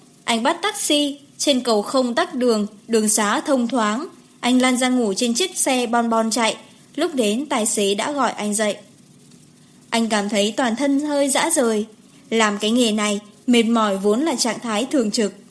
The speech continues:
Anh vào thăm con trai trước, không chơi được bao lâu vì thằng bé đã đến giờ đi ngủ.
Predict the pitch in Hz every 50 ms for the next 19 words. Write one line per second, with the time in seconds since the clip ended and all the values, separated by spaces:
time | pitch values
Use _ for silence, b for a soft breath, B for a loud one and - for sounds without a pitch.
0 | - - - - - - - - - - - - _ _ - 240 233 240 226 226
1 | - 302 269 269 269 285 269 262 254 - 294 269 269 269 - 339 381 403 403 B
2 | B B B B - - 339 302 294 277 339 320 311 247 240 202 214 247 262 262
3 | 269 262 254 262 254 247 240 214 233 214 214 214 214 214 233 240 262 262 226 208
4 | 214 240 254 254 277 247 214 208 220 247 240 247 240 226 190 -